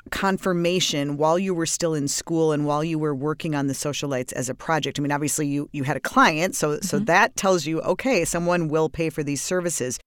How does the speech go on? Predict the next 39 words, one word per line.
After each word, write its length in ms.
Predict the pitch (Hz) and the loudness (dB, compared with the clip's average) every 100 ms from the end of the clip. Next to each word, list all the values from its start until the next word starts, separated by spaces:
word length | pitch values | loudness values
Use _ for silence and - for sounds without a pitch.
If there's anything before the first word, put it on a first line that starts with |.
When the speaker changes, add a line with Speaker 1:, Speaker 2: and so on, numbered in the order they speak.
| _ _ | _ _
Speaker 1:
Were 140 | 196 | 2
your 160 | 196 170 | 4 2
professors 800 | - 156 - - 120 - 180 214 | 0 -4 -4 -6 -6 -2 -2 2
encouraging? 880 | 247 254 - 240 247 233 262 269 254 | 2 2 2 2 2 2 2 4 2
Did 160 | 180 | 0
you 80 | 160 | -4
have 240 | 147 175 175 | -2 0 0
other 220 | 170 175 | 0 2
signs 320 | 190 180 175 | 0 0 -2
that, 120 | 156 | -2
like, 160 | 165 160 | -2 0
wow, 160 | 226 | 0
this 180 | 180 202 | 0 -2
could 200 | - 359 | 0 -2
be 160 | 202 156 | 0 0
an 80 | 143 | 2
agency? 560 | 180 233 143 127 - - - _ _ _ _ _ | 2 2 0 -4 -6 -10 -20 _ _ _ _ _
Speaker 2:
Everybody 560 | 233 226 302 330 330 285 | 2 6 6 6 6 6
was 180 | 240 185 | 6 4
very 380 | 180 180 175 175 | 4 6 6 4
encouraging. 920 | 170 - - - - 90 98 190 214 _ _ _ _ _ _ _ | 0 0 -2 -2 -4 -6 -4 -6 -8 _ _ _ _ _ _ _
I 100 | 214 | -2
think, 480 | 202 240 233 233 - _ _ _ _ _ | 2 4 4 2 -4 _ _ _ _ _
you 160 | 196 | -2
know, 280 | - 160 - - - | 0 -2 -4 -8 -6
we 240 | 208 220 | 0 2
had 180 | 226 196 | 2 0
really 300 | 196 202 196 | 0 2 0
built 360 | 165 170 175 | 0 0 2
our 100 | 202 | 2
reputations, 600 | 190 180 180 - 175 190 | 2 0 -2 -2 -2 -2
like, 140 | 180 - | -4 -2
"We're 100 | 180 | 2
gonna 220 | 208 220 160 | 4 4 2
do 180 | 156 | 0
this. 260 | - - - | -2 -4 0
We're 140 | 196 | 4
determined." 800 | 202 185 185 175 175 190 208 208 - | 4 4 2 4 4 4 2 0 -2
Speaker 1:
Mm-hmm. 220 | 180 185 | 0 2